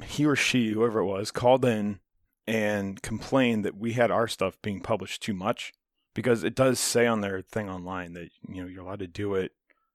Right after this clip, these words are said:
I think they got it now where it says you're only allowed to do it once a month. I'm not positive, but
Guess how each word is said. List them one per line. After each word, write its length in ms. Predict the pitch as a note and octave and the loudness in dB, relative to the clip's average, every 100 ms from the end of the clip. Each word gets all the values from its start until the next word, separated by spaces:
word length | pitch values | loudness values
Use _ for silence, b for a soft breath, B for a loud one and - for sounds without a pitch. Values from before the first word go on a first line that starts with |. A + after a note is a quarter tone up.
| - | -12
I 40 | |
think 180 | - D3+ | -6 -4
they 100 | G#2+ | -2
got 160 | F2 D#2+ | -4 -6
it 80 | D#2+ | -8
now 220 | E2+ E2+ | -10 -10
where 100 | E2+ | -12
it 80 | - | -10
says 160 | F2 | -10
you're 80 | F#2 | -8
only 140 | F2+ | -8
allowed 160 | F2 D#2 | -8 -8
to 60 | F2 | -8
do 40 | |
it 60 | - | -8
once 180 | - | -12
a 60 | - | -16
month. 280 | D#2+ E2 - | -16 -16 -12
I'm 60 | |
not 160 | F#2 - | -12 -10
positive, 500 | F2 D2+ D#2 C#2+ - | -10 -10 -12 -20 -16
but 160 | E2 | -14